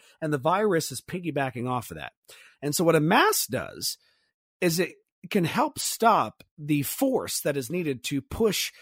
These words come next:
that virus forward. Now, of course, there's, like, loose masks, and people are like, "Oh, well, you can wear anything." Well, first of all, that's because, like, medical masks are in shortage, and any mask at all is better than no mask. And the reason being is because there is a distance, right? So the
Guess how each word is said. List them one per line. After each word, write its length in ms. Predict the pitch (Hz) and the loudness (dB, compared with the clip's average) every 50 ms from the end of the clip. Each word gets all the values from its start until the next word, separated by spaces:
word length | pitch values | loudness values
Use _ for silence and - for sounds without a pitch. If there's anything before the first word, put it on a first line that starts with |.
| - _ _ _ _ - | -20 _ _ _ _ -4
that 120 | 160 156 | -4 0
virus 300 | 143 151 143 135 120 117 | 2 2 2 2 2 0
forward. 340 | - - 151 131 98 80 78 117 | -2 -2 0 0 0 -2 -2 2
Now, 180 | 160 170 165 160 | 4 4 6 4
of 120 | 156 - | 2 2
course, 280 | - 254 220 147 117 - | 2 2 2 2 0 -2
there's, 220 | - 143 131 107 | -2 -2 -2 -2
like, 160 | 131 117 104 110 | -2 -4 -2 -2
loose 260 | 156 214 214 - - | 0 0 0 0 0
masks, 560 | 190 185 175 175 170 160 - - - - - | 0 0 2 2 2 0 -2 -4 -6 -6 -6
and 240 | - 139 139 131 117 | -2 -2 -2 -2 -2
people 260 | - 185 156 160 147 | -2 -2 0 2 2
are 60 | 139 | 2
like, 140 | 131 113 104 | 2 0 2
"Oh, 160 | 123 151 151 135 | 4 6 6 6
well, 160 | 127 123 120 | 4 0 -2
you 140 | 120 131 139 | -2 -2 0
can 140 | 139 135 | 0 0
wear 160 | 131 131 127 131 | 0 0 0 0
anything." 420 | 170 196 160 - 113 107 120 127 | 0 0 0 -2 -2 -4 -4 -4
Well, 100 | 123 127 | -4 -4
first 300 | 123 - 220 220 - - | -2 -2 -2 -2 -2 -2
of 80 | 139 135 | 0 2
all, 260 | 127 123 131 139 - - - - - - | 4 4 4 2 0 -4 -14 -18 -6 -4
that's 180 | 175 170 - - | -4 -4 -2 -4
because, 400 | 180 151 - 147 143 135 117 131 | -4 0 2 2 2 2 0 -2
like, 180 | 123 117 98 | -4 -2 -2
medical 320 | 131 151 151 151 - 139 135 | 0 0 0 0 0 0 0
masks 380 | 131 131 135 - - - - | 0 0 -2 -4 -4 -4 -2
are 80 | 135 131 | 0 0
in 80 | 135 | 0
shortage, 580 | 127 - - 123 110 110 135 165 175 - - - _ - | -2 -2 -2 -2 -2 -2 -2 -2 -4 -6 -8 -10 _ -4
and 260 | 165 147 139 131 135 - _ - | -2 -2 -2 -2 -4 -6 _ -2
any 220 | 156 151 151 143 | 0 2 2 2
mask 300 | 131 131 123 117 - - | 2 0 -2 -4 -4 -4
at 80 | 127 117 | -4 -2
all 260 | 113 113 131 147 - - - _ _ _ | 0 0 -2 -2 -4 -10 -20 _ _ _
is 120 | - 143 127 | -6 -2 0
better 240 | 120 147 139 135 123 | 2 2 2 2 0
than 100 | 120 120 | 0 0
no 160 | 131 156 160 | 2 2 2
mask. 380 | 139 117 98 113 127 - - _ _ | 0 0 -2 -4 -6 -6 -8 _ _
And 100 | - 143 | -4 -2
the 60 | 139 135 | 0 0
reason 300 | 156 196 165 143 135 131 | 0 0 0 0 0 0
being 380 | 185 233 220 147 127 131 147 | 0 0 0 0 -2 -4 -6
is 180 | - 143 131 110 | -6 -8 -8 -6
because 320 | - 135 - 147 135 113 | -6 -4 -2 -2 -2 0
there 120 | - 139 143 | 2 2 2
is 100 | 139 135 | 2 0
a 60 | 131 | 0
distance, 520 | 113 185 190 - - - 127 104 - - | 0 0 0 0 0 -2 -4 -4 -4 -4
right? 240 | 123 127 143 143 143 | -2 0 0 -2 -2
So 120 | - 147 | -2 -2
the 160 | 135 135 127 | -2 -2 -4